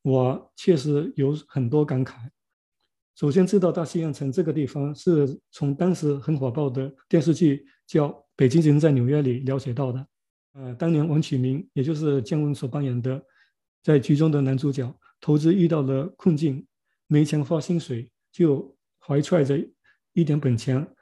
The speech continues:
连夜驱车前往大西洋城，想赌一把。可是最后连本钱也输光了，这个印象极其深刻。但让我更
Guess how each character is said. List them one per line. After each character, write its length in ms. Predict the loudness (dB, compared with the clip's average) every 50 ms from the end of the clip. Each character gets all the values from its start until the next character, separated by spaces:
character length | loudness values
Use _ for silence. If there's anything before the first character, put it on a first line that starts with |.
| _ _
连 140 | 2 4 6
夜 360 | 6 6 6 4 2 -2 _ _ _ _
驱 220 | _ -10 -8 -8 -8
车 360 | -2 0 2 2 2 0 -4 -10
前 220 | -10 -4 -2 0 0
往 160 | 0 0 0
大 120 | 0 -2
西 140 | 0 0 0
洋 160 | 0 0 0
城， 300 | -2 -2 -4 -6 -6 -8 -12 _ _
想 200 | _ -4 -4 -2
赌 140 | 0 2 2
一 100 | 2 2
把。 220 | 2 0 -4 -4 -8 _ _ _ _ _
可 140 | -2 0 2
是 80 | 2 4
最 160 | 4 4 4
后 220 | 6 4 4 4
连 140 | 2 2 2
本 140 | 2 0 0
钱 220 | 0 -2 -2 -2
也 160 | -2 -2 -4 -6
输 160 | -8 -8 -6
光 180 | -4 -4 -4 -4
了， 140 | -4 -6 -8 _ _ _ _ _ _
这 140 | 0 2 4
个 100 | 6 6
印 160 | 6 4 2
象 460 | 2 0 0 0 0 -2 -4 -8 _ _ _ _ _ _ _ _ _
极 160 | -2 -2 -2
其 420 | 0 0 -2 -2 -2 -4 -6 -10 _ _ _ _ -6
深 180 | -2 -2 -2
刻。 340 | 0 0 -2 -2 -2 -4 -10 _ _ _ _ _ _ _ _
但 140 | 4 6
让 100 | 6 6
我 100 | 6 4
更 320 | 4 2 2 2 2 0